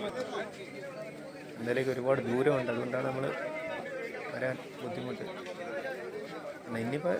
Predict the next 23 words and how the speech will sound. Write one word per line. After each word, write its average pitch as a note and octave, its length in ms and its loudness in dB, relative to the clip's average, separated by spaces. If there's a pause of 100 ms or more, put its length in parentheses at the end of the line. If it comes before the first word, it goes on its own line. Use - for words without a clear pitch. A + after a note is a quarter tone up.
രാവിലെ D3 320 8 (100)
ആറ് D3 220 8
മണിക്ക് D#3 280 4
ചന്ത C#3+ 200 6 (340)
ആക്കിയതുകൊണ്ട് C#3+ 480 2
നമുക്ക് C3 260 0 (260)
മാക്സിമം B2+ 400 2
വരാൻ C3 220 8
പറ്റും C3 240 2 (640)
എന്ന് B2+ 160 -2 (220)
വിശ്വസിക്കുന്നു. - 520 -2 (1300)
നാൽപത്, D#3 420 4 (440)
നാൽപത് D3 380 2
കിലോമീറ്റർ C#3+ 420 4
ഉണ്ട് C3 200 2
വീട്ടിൽ B2+ 200 -2
നിന്ന് C3+ 160 0 (180)
ഈ - 100 -4
ചന്തയിലേക്കുള്ള B2 540 2
ദൂരം. B2 320 2
വൺ B2 100 -2 (120)
സൈഡ് A#2+ 240 2 (1800)
ഒന്ന് C#3+ 240 8